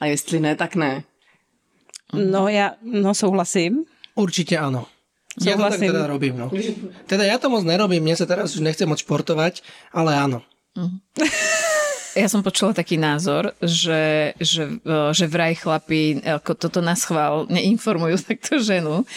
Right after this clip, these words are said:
Speaker 4: lebo veria práve v tú zamilovanosť a
Speaker 2: Áno.
Speaker 4: že zamilovaná žena sexuje lepšie ako nezamilovaná. Áno, to som počula
Speaker 2: Že
Speaker 4: normálne ako
Speaker 2: zamilovaná
Speaker 4: stratégiu.
Speaker 3: To je ale
Speaker 4: Zamilovaná
Speaker 3: pekná
Speaker 4: žena,
Speaker 3: kurva reň, ne?
Speaker 4: ktorá si má nádej na vzťah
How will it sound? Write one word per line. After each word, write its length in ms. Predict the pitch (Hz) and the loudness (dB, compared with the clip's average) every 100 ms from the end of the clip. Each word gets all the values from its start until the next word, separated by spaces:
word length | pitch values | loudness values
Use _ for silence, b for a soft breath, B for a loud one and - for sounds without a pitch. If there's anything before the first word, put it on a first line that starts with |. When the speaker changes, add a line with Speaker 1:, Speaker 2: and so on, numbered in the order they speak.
| B B B | B B B
Speaker 4:
lebo 720 | 160 165 156 165 160 160 156 | 0 0 0 0 2 2 0
veria 400 | 156 180 185 170 | 0 2 2 0
práve 240 | 165 165 | 0 0
v 160 | 165 190 | 0 0
tú 80 | 190 | 0
zamilovanosť 800 | 175 170 160 147 147 147 170 208 | 0 0 0 0 -2 0 0 0
a 40 | |
Speaker 2:
Áno. 80 | 226 | 2
Speaker 4:
že 100 | 226 185 | 2 2
zamilovaná 720 | 185 190 185 180 180 175 180 | 0 0 0 2 2 2 2
žena 400 | 196 175 165 165 | 2 2 2 0
sexuje 400 | - 180 - 180 | 0 -4 0 2
lepšie 320 | 165 - 165 | 0 0 -2
ako 160 | 160 156 | -2 0
nezamilovaná. 800 | 156 165 143 123 - - - - _ B B B B | 0 0 0 -2 -2 -2 -2 -4 _ B B B B
Áno, 240 | - 180 170 | -4 -2 -2
to 80 | 170 | -2
som 240 | 196 180 | -2 0
počula 240 | 190 190 | 0 2
Speaker 2:
Že 60 | 180 | 2
Speaker 4:
normálne 260 | 180 190 220 | 4 4 4
ako 40 | 233 | 2
Speaker 2:
zamilovaná 360 | 240 240 233 226 226 | 2 2 4 4 2
Speaker 4:
stratégiu. 640 | 220 233 202 160 165 165 | 2 0 0 0 0 2
Speaker 3:
To 80 | 160 | 0
je 80 | 170 B B B B B B B | -2 B B B B B B B
ale 100 | 170 | -2
Speaker 4:
Zamilovaná 580 | 190 196 190 - 214 214 | 0 2 2 2 2 2
Speaker 3:
pekná 120 | 202 | 2
Speaker 4:
žena, 280 | 190 180 180 | 2 2 2
Speaker 3:
kurva 180 | 180 147 | 2 2
reň, 160 | 139 143 | 2 2
ne? 160 | 147 175 - - - | 2 0 -2 -12 -4
Speaker 4:
ktorá 260 | 196 196 202 | 0 2 0
si 200 | - 180 | 0 -2
má 300 | - 185 190 190 | 0 2 2 2
nádej 500 | 175 170 165 175 175 | 2 2 2 2 2
na 360 | 170 165 156 | 2 2 0
vzťah 680 | 160 - - - 147 156 | -2 -4 -4 0 0 2